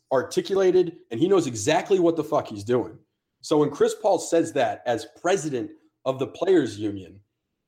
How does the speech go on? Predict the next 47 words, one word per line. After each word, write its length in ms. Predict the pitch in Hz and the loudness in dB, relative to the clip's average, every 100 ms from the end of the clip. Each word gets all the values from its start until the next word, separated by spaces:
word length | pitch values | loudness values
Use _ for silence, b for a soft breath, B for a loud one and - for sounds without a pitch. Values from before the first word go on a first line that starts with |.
| _ | _
he 180 | - 226 | -4 0
knows 320 | 208 240 214 | 4 4 2
he's 180 | 208 180 | -6 -10
speaking 460 | - 202 214 196 180 | -10 -10 -6 -4 -4
for 340 | 180 185 160 | -2 0 4
a 120 | 160 | 4
league 460 | 135 202 113 - - | 4 -2 -6 -10 -14
when 160 | 127 143 | -4 0
he 80 | 156 | 2
does 240 | 156 160 | 2 0
that. 240 | 107 92 b b _ | -2 -12 b b _
When 140 | 156 | 2
LeBron 400 | 165 151 196 202 | 2 2 2 2
James 280 | 151 185 165 | 2 2 2
does 200 | 135 110 | 0 -2
it, 80 | 107 | -6
he 160 | 180 190 | -8 2
knows 260 | 202 196 | 2 2
he's 200 | 196 170 | -6 -12
speaking 360 | - 185 190 170 | -10 -10 -6 -4
for 260 | 170 175 160 | 0 2 4
a 100 | 156 | 2
brand. 440 | - 143 101 - _ _ _ _ _ _ | 2 -2 -2 -10 _ _ _ _ _ _
Carmelo 400 | 156 170 190 185 | -2 2 2 4
Anthony, 460 | 180 170 117 98 - | 2 0 -4 -6 0
Kobe 240 | 160 170 | 2 2
Bryant, 500 | 156 175 160 113 101 - _ _ _ _ | 2 2 2 -2 -8 -18 _ _ _ _
Stephen 380 | - 170 185 175 | -2 0 0 -2
Curry, 400 | 185 160 104 - | 2 2 2 -6
these 240 | 131 175 151 | -8 -6 0
guys 260 | 196 202 | 0 2
are 80 | 202 | 0
smart 400 | - 196 202 202 | -2 0 0 2
enough 140 | 175 - | -2 -2
to 80 | |
know 380 | 175 175 113 - - _ | 0 0 0 -4 -14 _
when 180 | 120 123 | -6 0
they 160 | 165 | 0
say 320 | 220 - 240 247 | 0 2 2 2
shit, 480 | - 127 107 - _ _ _ _ _ | -4 -4 -4 -6 _ _ _ _ _
it's 240 | - - 151 | -4 -2 -2
not 240 | 214 220 | -2 0
just 260 | 220 214 - | -2 -2 0
saying 280 | 208 202 | 2 2
it 120 | 196 - | 0 0
for 80 | |
themselves. 680 | 175 156 165 139 - - - | 0 2 0 -2 -4 -14 -20